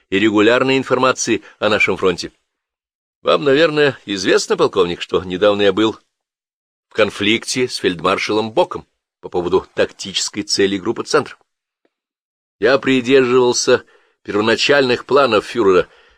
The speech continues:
чтобы наши армии остановились на реке Десне, а выход на Москву осуществлять с юга. Но затем победила позиция Браухича, и войска "Центр" атакуют Москву.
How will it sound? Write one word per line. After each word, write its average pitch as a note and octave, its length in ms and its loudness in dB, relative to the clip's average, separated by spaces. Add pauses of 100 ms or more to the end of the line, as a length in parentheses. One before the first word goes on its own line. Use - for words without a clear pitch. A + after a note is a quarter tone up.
чтобы G2+ 220 0
наши A#2 400 2
армии C3 440 2
остановились C3 560 -2
на A2 60 -6
реке G2+ 260 -2
Десне, A#2+ 500 -2 (520)
а G2+ 120 0
выход G#2 340 -2
на G2 80 -4
Москву F#2 460 0
осуществлять G2+ 640 -2
с - 140 -4
юга. B2+ 320 -2 (1040)
Но E2+ 140 -6
затем F#2+ 360 -2
победила C3+ 420 -2
позиция A2 460 -2
Браухича, F#2 840 0 (720)
и F#2 120 -4
войска B2+ 480 2
"Центр" D#3 440 -2
атакуют A2 560 -4
Москву. F2 360 -6